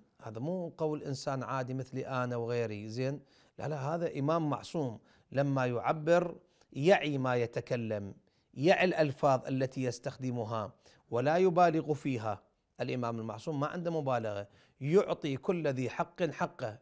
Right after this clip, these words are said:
لأنه عادل، والعادل شنو مولانا؟ وضع كل شيء في محله.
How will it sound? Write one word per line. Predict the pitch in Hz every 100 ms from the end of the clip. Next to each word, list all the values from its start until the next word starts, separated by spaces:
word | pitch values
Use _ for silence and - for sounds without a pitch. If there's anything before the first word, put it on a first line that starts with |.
| -
لأنه | 120 123 127
عادل، | 120 170 170 131 110 _ _ _ _ -
والعادل | 117 120 107 156 180 175 180
شنو | - 185
مولانا؟ | 180 165 160 160 165 - _ -
وضع | 143 180 135 135
كل | - 165 131
شيء | - 147 147 160 196 202 - _ -
في | 208
محله. | 196 - 220 180 135 127 127